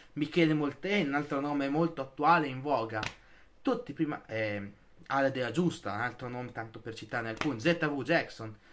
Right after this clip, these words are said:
sono quelli che seguo principalmente di più su YouTube. Tutti per arrivare a un milione di iscritti, centomila iscritti, settecentomila iscritti, cinquecentomila iscritti, cosa hanno fatto? Sono partiti dal basso, con umiltà, s-,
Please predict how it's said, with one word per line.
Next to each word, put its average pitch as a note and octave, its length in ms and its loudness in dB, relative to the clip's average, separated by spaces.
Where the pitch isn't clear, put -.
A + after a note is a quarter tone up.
sono D#3 180 -6
quelli F3 220 2
che D#3 180 -2
seguo D3+ 300 -2
principalmente C#3+ 680 -6
di A#2 100 -12
più A2+ 220 -10
su - 180 -2
YouTube. G2+ 580 -8
Tutti - 400 0
per B2+ 140 -4
arrivare D3 400 4
a C#3+ 60 0
un D#3 100 2
milione D#3+ 260 0
di F3 80 0
iscritti, - 500 -6
centomila E3+ 500 0
iscritti, D3 540 -4
settecentomila E3 720 -4
iscritti, E3 240 -6
cinquecentomila E3+ 600 -8
iscritti, G3+ 420 -8
cosa C3+ 160 -6
hanno C3 100 -8
fatto? - 440 -12
Sono F#3 180 -8
partiti F#3 300 -6
dal C3+ 140 0
basso, G#2+ 560 -4
con D#3+ 180 4
umiltà, D#3 640 2
s-, - 180 -14